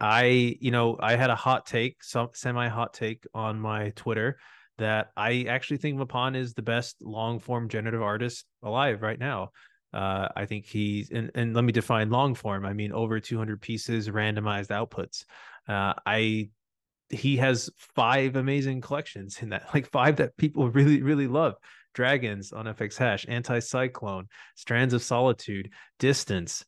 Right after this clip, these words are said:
and most recently Sketchbook A, which has over an eight ether floor, only sixty-four pieces, but still. I mean, just nobody has come up with this kind of variety. He's got his distinctive style. He just keeps, like, hitting it out of the park.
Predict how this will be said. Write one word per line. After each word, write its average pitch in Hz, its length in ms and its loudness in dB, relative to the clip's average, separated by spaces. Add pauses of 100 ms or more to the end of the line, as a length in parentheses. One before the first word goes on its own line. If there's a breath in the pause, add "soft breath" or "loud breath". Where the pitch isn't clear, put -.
and 104 480 -2
most 113 400 -2
recently 120 340 2
Sketchbook - 560 -4
A, 131 140 2
which 107 220 -4
has 113 180 -4
over 113 320 0
an 110 140 -4
eight 110 200 -6
ether 107 280 -8
floor, 113 400 0 (120)
only 104 220 -4
sixty-four - 540 -6
pieces, 123 400 2
but - 180 -6
still. 104 380 2 (680)
I 139 60 -2
mean, 131 280 4 (480 loud breath)
just - 460 2
nobody 143 400 6
has 143 140 4
come 135 140 4
up 127 100 4
with 120 100 0
this - 80 -8
kind 123 140 0
of 104 80 -4
variety. 110 400 0
He's 107 140 -6
got 117 120 -2
his 107 120 -4
distinctive 120 500 -6
style. 107 680 0
He 113 640 -4
just - 440 -2 (200)
keeps, - 640 -6 (720)
like, - 260 -2 (160)
hitting 117 680 2
it 110 120 0
out 104 140 2
of 101 60 0
the 98 80 -4
park. 101 480 0